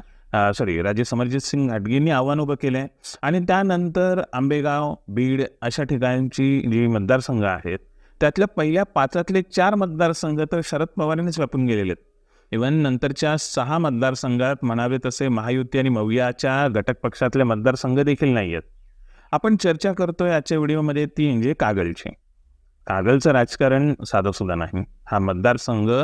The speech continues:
पारंपरिक लढतींचा मतदारसंघ आहे. इथं मैत्री आणि शत्रुत्व देखील पारंपरिकच आहे, कारण इथं पक्ष चालत नाही असा जुन्या जाणत्यांचा अनुभव आहे. कारण इथे पक्षांपेक्षा पक्षांतर्गत असलेले गट मोठे आहेत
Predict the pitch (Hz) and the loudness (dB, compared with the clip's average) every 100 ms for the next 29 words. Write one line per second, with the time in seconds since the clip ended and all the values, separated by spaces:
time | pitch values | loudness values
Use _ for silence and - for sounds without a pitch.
0 | 180 _ _ _ _ _ - 98 123 131 | -2 _ _ _ _ _ -2 0 0 0
1 | 131 135 117 101 143 135 147 110 90 101 | 0 2 2 2 0 2 2 0 0 -2
2 | 95 92 85 80 - - - - _ 120 | -2 -4 -4 -6 -10 -20 -20 -20 _ -4
3 | 117 117 107 110 - 143 151 123 120 123 | 0 2 2 2 0 2 2 2 0 -2
4 | 127 135 131 117 117 143 135 107 104 107 | -2 0 0 0 0 0 0 0 0 0
5 | 113 110 104 - 82 _ _ _ _ _ | 0 0 -2 -4 -8 _ _ _ _ _
6 | 156 165 185 151 143 190 - 156 - - | 0 2 0 0 0 -2 0 -2 0 -2
7 | 131 107 90 - 85 85 - _ - 107 | 2 0 0 -4 -6 -6 -16 _ -4 -2
8 | 104 131 135 - - _ 110 110 113 113 | 2 0 0 -6 -18 _ 0 2 2 2
9 | 104 101 110 123 117 104 120 120 98 101 | 2 2 2 2 0 0 2 2 2 -2
10 | - - _ - 120 120 113 120 - - | -6 -14 _ -2 2 2 0 0 -2 0
11 | 147 143 135 - 143 131 113 - 123 113 | 0 2 0 0 -2 -2 -4 -2 0 2
12 | 117 107 101 117 113 92 110 151 143 139 | 0 -2 -2 0 0 0 0 0 -2 -2
13 | 127 | -6